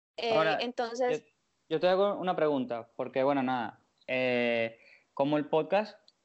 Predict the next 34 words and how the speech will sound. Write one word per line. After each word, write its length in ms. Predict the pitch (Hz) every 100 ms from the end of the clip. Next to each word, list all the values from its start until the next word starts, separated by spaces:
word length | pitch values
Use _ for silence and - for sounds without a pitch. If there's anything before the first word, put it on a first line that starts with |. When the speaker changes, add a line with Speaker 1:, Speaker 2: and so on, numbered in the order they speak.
| _ _ _
Speaker 2:
la 160 | - 139
idea 180 | 139 139
es 60 |
invitar 280 | 190 175 143
a 60 | 151
creativos, 640 | 175 139 151 147 160 151
¿no? 180 | 147 -
Y 120 | 131
que 100 | 127
la 100 | 123
gente 380 | 120 120 131 151
Speaker 1:
Sí. 80 | 202
Speaker 2:
aprenda 480 | - 127 131 147 151
cosas. 560 | 180 143 - 170 - _ _ _ _ _
Me 180 | - 127
parece 220 | 131 127
interesante, 720 | 156 170 156 165 131 127 120 -
eh, 760 | - 131 127 123 120 120 117 - -
que 120 | 139
la 100 | 131
gente 200 | 135 156
se 100 | 170
dé 120 | 160
cuenta 300 | 170 165 143
de 140 | 131 131
que 140 | 135
hay 160 | - 139
un 100 | 151
concepto 600 | 180 180 175 - 175 175
que 180 | 135 127
es 220 | 127 -
el 240 | - 147 139
que 140 | 131
cuando 300 | - 120 123